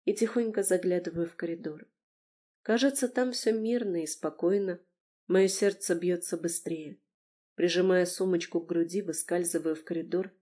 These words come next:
а потом быстро, стараясь не издать ни звука, бегу к своему номеру. Все внутри разрывается от желания вернуться и лечь рядом с Владом, но сейчас мне нужно думать о себе.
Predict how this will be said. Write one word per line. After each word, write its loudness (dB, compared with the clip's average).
а 0
потом 4
быстро, 0
стараясь 2
не 2
издать 4
ни 6
звука, 2
бегу 4
к -14
своему 2
номеру. -4
Все 6
внутри 8
разрывается 2
от 0
желания 6
вернуться 4
и 8
лечь 4
рядом 4
с -2
Владом, 0
но 6
сейчас 0
мне 0
нужно -2
думать -4
о -18
себе. -10